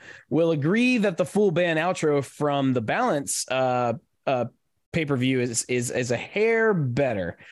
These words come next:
Uh, hashtag what dreams are made of." So, uh, yeah, I mean, that's, that's, I, so I don't know, something about that performance when we were, maybe it was because of, uh, the circumstances of us listening to it. Maybe I was just in the mood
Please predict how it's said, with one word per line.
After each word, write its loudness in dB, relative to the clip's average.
Uh, 0
hashtag -2
what 0
dreams 0
are 0
made 0
of." -4
So, -2
uh, -2
yeah, 0
I 0
mean, -2
that's, -2
that's, -2
I, -8
so 0
I 0
don't 2
know, 2
something 0
about 0
that 0
performance 0
when 2
we 2
were, -2
maybe 0
it 2
was 0
because -2
of, 0
uh, 0
the -2
circumstances -2
of 0
us 0
listening 0
to 0
it. 2
Maybe 0
I 0
was -2
just -2
in 2
the 2
mood 2